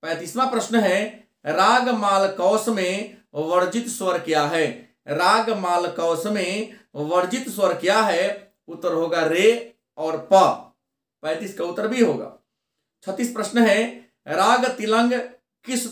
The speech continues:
थाट का राग है? राग तिलंग किस थाट का राग है?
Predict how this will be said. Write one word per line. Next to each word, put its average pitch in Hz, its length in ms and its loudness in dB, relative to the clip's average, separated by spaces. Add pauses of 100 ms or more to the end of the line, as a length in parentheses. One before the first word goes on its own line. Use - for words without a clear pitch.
(100)
थाट 214 440 2
का 185 120 2
राग 151 240 0
है? 117 240 -16 (440)
राग 190 400 0
तिलंग 190 500 -2 (560)
किस 254 200 -6 (160)
थाट 226 480 0
का 196 120 4
राग 208 240 2
है? 170 520 0